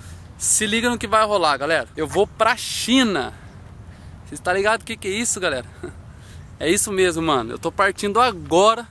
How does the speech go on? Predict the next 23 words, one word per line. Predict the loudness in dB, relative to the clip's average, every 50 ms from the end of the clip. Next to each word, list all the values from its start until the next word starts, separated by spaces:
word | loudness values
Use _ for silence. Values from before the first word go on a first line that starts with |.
| -12
nesse | -8 -6 -4 -4 -4 -6
domingo, | -8 -6 -6 -4 -4 -4 -4 -6 -10 -14 -16 -18 -18 -18 -16 -18 -18 -18 -18 -16 -16 -16 -16 -16 -6 0
pra | 0 2 2
China. | 0 -2 -6 -4 -2 -2 0 -2 -2 -4 -6 -12 -20 -20 -20 -20 -20 -20 -20 -20 -18 -16
Eu | -12
vou | -10 -8 -6
passar | -4 -4 -4 -2 -2 0 0 2
lá | 2 2 2 2 2 0 0 -2 -2
quase | 0 2 2 2 2 0
um | -2 -2
mês. | -2 0 2 2 2 0 0 -4 -6 -8 -12 -16 -20 -20 -20 -20 -20 -20 -20 -20 -20 -20 -14 -12
Eu | -10 -6
vou | -6 -6 -2
trabalhar. | 0 0 2 4 4 4 4 4 2 0 0 -4 -10 -16 -20 -20 -20 -14 -8
E | -6 -4 -2 0 0 0 2 2 2 0 0 -2 -4
isso | -6 -6 -6 -4 -4
tá | -4
acontecendo | -4 -4 -4 -4 -4 -4 -4 -4 -2 -2 0 0 -2 -4 -8 -14 -20 -20 -20 -20 -20 -20 -20 -20 -20 -16 -6
por | -4 -4 -2
conta | 0 -2 -2 -2 -2
de | -2
um | -2 0
casal | 2 4 4 4 2 2 2 2 2 0